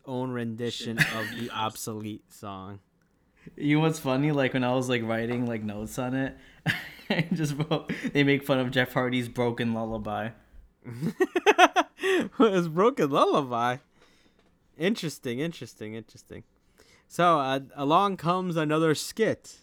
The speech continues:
Speaker 1: Santa gets revenge on the Young Bucks.
Speaker 2: Yes, Santa,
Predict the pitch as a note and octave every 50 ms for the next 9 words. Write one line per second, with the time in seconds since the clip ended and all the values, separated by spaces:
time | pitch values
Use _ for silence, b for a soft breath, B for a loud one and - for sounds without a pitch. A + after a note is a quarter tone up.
0 | _ _ - - - D#3 E3+ F3 E3+ E3+ E3+ D3+ D#3 D#3 D#3 - - D3 C#3 B2
1 | C3 B2+ C3+ C#3 C#3+ C#3+ - - G2+ B2+ B2 B2 A#2+ A#2+ A#2+ A#2+ A#2+ A#2+ A2+ A#2
2 | A2 G#2 D2+ - - - - - - - A#2+ B2 A#2+ A2 - - - C3 B2 A#2+
3 | B2 A#2 A#2 A#2 A2+ G#2+